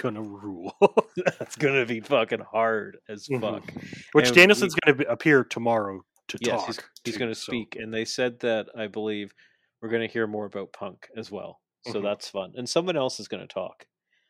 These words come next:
Speaker 2: Oh, yeah, they said Hook's gonna talk. Maybe. We'll <laughs> see.
Speaker 1: I mean,
Speaker 2: I
Speaker 1: Hook
Speaker 2: think,
Speaker 1: talking
Speaker 2: I
Speaker 1: is
Speaker 2: think,
Speaker 1: just him standing there,
Speaker 2: I
Speaker 1: but
Speaker 2: think someone's gonna ask him questions and he's gonna walk away, is what's
Speaker 1: It's
Speaker 2: gonna
Speaker 1: probably that
Speaker 2: happen.
Speaker 1: blonde lady.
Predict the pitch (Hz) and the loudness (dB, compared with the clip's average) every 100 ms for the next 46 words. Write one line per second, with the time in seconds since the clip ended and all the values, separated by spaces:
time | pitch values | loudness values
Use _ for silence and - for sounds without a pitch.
0 | _ _ - 156 123 120 - 117 131 - | _ _ 0 6 6 4 -2 0 0 -4
1 | - 107 101 110 95 - - _ _ _ | -6 -12 -10 -8 -8 -10 -20 _ _ _
2 | _ _ 127 117 104 113 _ _ 120 - | _ _ -2 -2 -2 -12 _ _ -8 -4
3 | - - - - - - - - - - | -2 -2 -4 -16 -20 -6 -6 -4 -6 -4
4 | 123 143 139 131 - 139 - - - 131 | 2 8 8 6 4 6 6 2 -4 0
5 | 131 120 131 143 127 - 113 101 90 104 | 2 2 2 2 0 -2 -4 -6 -10 -12
6 | - - - - 135 139 147 147 127 123 | -14 -20 -18 -2 2 4 4 2 0 0
7 | 110 117 107 104 120 117 - 104 - 101 | 0 0 0 -4 -2 -2 -2 -10 -4 -4
8 | - 98 98 95 98 - 95 92 95 95 | -4 -14 -14 -14 -12 -12 -10 -10 -10 -10
9 | 95 - _ _ - 104 135 - 90 151 | -12 -14 _ _ -12 -4 -4 -4 2 6
10 | 160 117 117 117 127 104 104 107 | 6 4 2 2 2 0 -6 -8